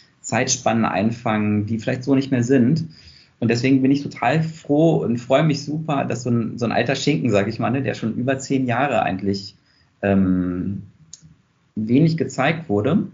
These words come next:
Und das Material, was ich gedreht habe, ist ja sogar noch älter. Ich habe den so zweitausendzehn, elf gedreht. Zweitausendzwölf gab's dann die Premiere in Neapel. Das war super. Dann wurde er einige Male auch gezeigt, äh, in Deutschland.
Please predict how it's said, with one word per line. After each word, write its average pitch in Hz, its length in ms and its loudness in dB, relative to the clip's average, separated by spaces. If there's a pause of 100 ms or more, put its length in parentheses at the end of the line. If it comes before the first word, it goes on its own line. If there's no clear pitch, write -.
(220)
Und 95 260 0
das 90 160 -4
Material, 98 380 0
was 110 120 -6
ich - 60 -14
gedreht 113 280 -6
habe, 104 160 -2
ist 101 80 -4
ja 98 80 -4
sogar 101 220 -2
noch 110 180 -2
älter. - 300 -6
Ich - 100 -14
habe 117 80 -10
den 98 140 -4
so - 80 -4
zweitausendzehn, 110 1600 -2
elf 143 380 -2
gedreht. 123 380 -2
Zweitausendzwölf 117 720 -2
gab's - 200 -2
dann 110 140 -4
die 110 60 -4
Premiere 127 640 2 (920)
in 117 240 2
Neapel. 135 560 2
Das 123 180 -4
war 117 100 -4
super. 123 440 0
Dann 117 100 0
wurde 117 200 4
er 117 280 2
einige 120 360 -2
Male 117 260 -2
auch - 100 -2
gezeigt, 147 800 -2
äh, 110 320 -4
in 113 140 -4
Deutschland. 120 800 -2